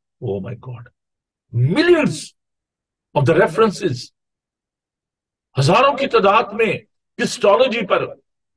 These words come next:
खुदा यीशु मसीह की जात के बारे में किताबें जो हैं लिखी जा चुकी हैं। It's not only the British library, throughout the world, किसी भी library में आप चले जाएं, आपको खुदा यीशु मसीह के बारे में कुतुब जो है मिलेंगी।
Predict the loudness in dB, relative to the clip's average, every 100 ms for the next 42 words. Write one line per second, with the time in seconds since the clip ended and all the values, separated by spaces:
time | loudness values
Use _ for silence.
0 | _ _ _ 2 4 4 2 -6 -12 -12
1 | -10 -6 2 4 2 0 0 2 2 -2
2 | -6 -12 -6 -2 2 4 4 2 0 -2
3 | -4 0 2 2 0 -6 -8 -10 _ -10
4 | -4 0 0 0 -2 -2 -4 -2 -2 0
5 | -4 -4 -2 0 0 -2 -6 -8 -12 _
6 | _ _ _ _ _ _ _ _ 2 4
7 | 4 2 4 4 2 -4 -14 _ _ _
8 | _ _ _ -12 -10 -8 -6 0 0 2
9 | 0 0 -8 -8 -6 -6 -6 -10 -14 _
10 | _ _ _ -2 0 0 -2 -4 -4 -8
11 | _ _ _ _ -2 0 2 0 -6 -10
12 | -14 -12 -12 -6 -6 -6 -8 -8 -8 -8
13 | -8 -10 -10 -12 -14 -16